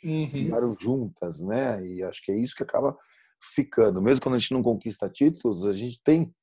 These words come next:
Speaker 2: esta oportunidade e são oportunidades marcantes. Por falar nisso, eu ia deixar de lado, mas não posso. Como não pensar em tudo que a gente tá vivendo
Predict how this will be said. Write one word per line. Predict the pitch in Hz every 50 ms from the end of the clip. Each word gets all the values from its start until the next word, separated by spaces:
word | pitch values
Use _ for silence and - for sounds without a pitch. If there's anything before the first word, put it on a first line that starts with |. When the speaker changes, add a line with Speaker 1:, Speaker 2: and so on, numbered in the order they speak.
| _ _ _ _ _ _ _ _ _
Speaker 2:
esta | 104 110 104 - - 113
oportunidade | 113 120 117 95 - - 107 90 - - 107 110 104 95 98 98 104 110 117 117 110
e | 104 101 95
são | - 110 117 123 120 110 107 - _ _ _
oportunidades | _ _ - 101 92 82 87
marcantes. | 98 98 90 - 101 92 87 117 - - -
Por | - 151 160
falar | - - 143 127 113
nisso, | 101 101 110 143 170 170 170 - - - _ _ _ - - _ _
eu | - 117
ia | 135 160 269
deixar | 254 202 196 - - - 92
de | - - -
lado, | 135 135 147 143 120
mas | 107 107
não | 117 151
posso. | 165 - 113 120 120 - - - -
Como | - - 147 160 190
não | 185 175 175 170
pensar | 170 147 139 127 - 156 156
em | 160
tudo | - - 165 175
que | 170 160
a |
gente | 165 165 156 151
tá | - 151
vivendo | 139 139 123 98 90 110 123 143 131 107 87 82